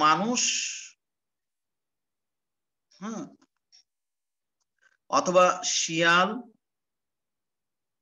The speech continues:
অথবা কুকুর অথবা নেকড়ে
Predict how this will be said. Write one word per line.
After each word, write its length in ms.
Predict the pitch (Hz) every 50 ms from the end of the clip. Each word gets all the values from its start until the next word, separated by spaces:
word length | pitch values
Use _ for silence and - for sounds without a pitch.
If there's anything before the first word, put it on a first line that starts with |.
| _ _ _ _ _ _ _ _ _ _ _ _ _ _ _ _ _ _ _ _ _ _ _ _ _ _ _ - - - -
অথবা 200 | 185 180 175 180 180 180 -
কুকুর 560 | 208 220 220 - - 160 143 135 123 123 131 - - - _ _ _ _ _ _ _ _ _ _ _ _ _ _ _ _ _ _ _ _ _ _ _ _ _ _ _ _ _ _ _ _ _ _ _ _ _ -
অথবা 280 | - 147 - 190 185 196 180 175 175
নেকড়ে 500 | 196 208 214 208 - - 147 135 120 107